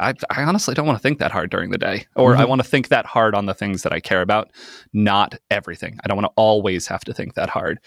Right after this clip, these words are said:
Speaker 1: It is interesting the different trade-offs inherent in these languages. And ha-, have you spent much time with Elm?
Speaker 2: None at all. I've written front-end code in Haskell, but, uh, not Elm in particular.
Speaker 1: Is that using G H C J S?
Speaker 2: That's right, yeah.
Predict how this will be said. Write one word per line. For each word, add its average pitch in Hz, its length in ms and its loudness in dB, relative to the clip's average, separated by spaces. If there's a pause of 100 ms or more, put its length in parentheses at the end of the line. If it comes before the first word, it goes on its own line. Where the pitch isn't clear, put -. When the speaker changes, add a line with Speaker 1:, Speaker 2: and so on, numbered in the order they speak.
(240)
Speaker 1:
It 117 60 2
is 113 120 2
interesting 110 480 -2
the 92 80 -2
different 95 280 -4
trade-offs 92 560 -2
inherent 92 400 -4
in 95 100 -6
these 95 180 -6
languages. 98 640 -2
And 95 360 -6
ha-, 120 180 0
have 143 160 0
you 165 60 -6
spent 175 200 -2
much 170 160 -2
time 151 140 0
with 139 100 -4
Elm? 135 280 -2 (160)
Speaker 2:
None 120 200 2
at 107 120 0
all. 92 200 0 (140)
I've 127 180 0
written 127 380 0
front-end 117 460 0
code 120 200 0
in 110 80 -2
Haskell, 175 520 -2 (120)
but, 98 380 -2
uh, 85 300 0
not 90 240 -4
Elm 85 180 -6
in 82 100 -8
particular. 82 640 -14 (380)
Speaker 1:
Is 127 80 2
that 123 100 4
using 107 320 0
G 110 200 0
H - 140 -4
C 101 280 -2
J 95 220 0
S? - 420 -4
Speaker 2:
That's 139 240 0
right, 107 240 -2
yeah. 95 220 -4